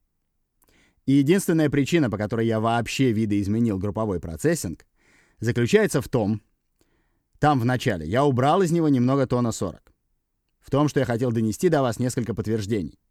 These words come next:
чтобы вы привыкли к этой идее. Тем не менее, тон сорок,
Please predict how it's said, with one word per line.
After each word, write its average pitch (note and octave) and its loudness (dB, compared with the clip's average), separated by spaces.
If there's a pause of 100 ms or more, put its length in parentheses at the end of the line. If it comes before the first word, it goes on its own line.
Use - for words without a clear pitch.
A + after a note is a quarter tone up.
чтобы G2 -4
вы A#2 0
привыкли A2 -2
к - -14
этой G2+ -2
идее. F2+ -6 (1600)
Тем F#3+ 4
не A3 4
менее, C#3 0 (560)
тон E3 4
сорок, C#3+ -2